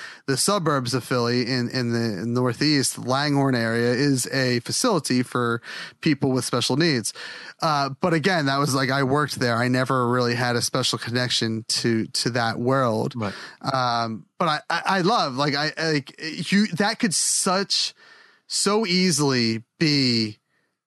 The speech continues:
Speaker 1: like, an insulting thing to do,
Speaker 2: Yep.
Speaker 1: but it, it doesn't go there. Like,
Speaker 2: Well,
Speaker 1: it's
Speaker 2: yeah, and I
Speaker 1: hand-
Speaker 2: think, and anything,
Speaker 1: Wow.
Speaker 2: and this, this, this could go into a whole discussion as well, which of course we're two hours in, you know,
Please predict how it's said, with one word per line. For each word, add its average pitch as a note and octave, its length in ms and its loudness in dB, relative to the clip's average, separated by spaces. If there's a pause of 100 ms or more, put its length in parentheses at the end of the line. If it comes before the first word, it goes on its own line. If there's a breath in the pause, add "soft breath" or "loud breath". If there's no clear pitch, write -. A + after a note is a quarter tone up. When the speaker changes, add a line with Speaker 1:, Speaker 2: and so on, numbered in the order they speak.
(160)
Speaker 1:
like, D3 200 0
an C#3 80 2
insulting C#3+ 920 2
thing C#3 340 2
to C3 180 0
do, B2 460 2
Speaker 2:
Yep. - 100 -4
Speaker 1:
but C#3 120 2
it, B2+ 180 0
it D3+ 160 0
doesn't D3+ 320 -2
go D3 220 2
there. A#2 240 0
Like, B2 160 2
Speaker 2:
Well, G#3 160 2
Speaker 1:
it's - 100 -2
Speaker 2:
yeah, C4 120 2
and A3 100 0
I G#3 40 2
Speaker 1:
hand- G3+ 200 0
Speaker 2:
think, A#3 200 0
and F3 120 2
anything, G#3 400 2
Speaker 1:
Wow. D3 80 0
Speaker 2:
and C#3+ 120 2
this, - 200 0
this, - 260 0 (120)
this E3+ 180 2
could B2+ 160 0
go A#2+ 140 4
into A2+ 160 0
a - 20 -4
whole A#2 140 2
discussion G#2+ 420 0
as G2 100 0
well, A2 260 0
which - 280 -2 (120)
of A#2 140 -6
course - 340 -2
we're A2+ 120 -2
two B2+ 200 0
hours A2 300 0
in, A2 300 2
you A2 40 2
know, G#2 160 0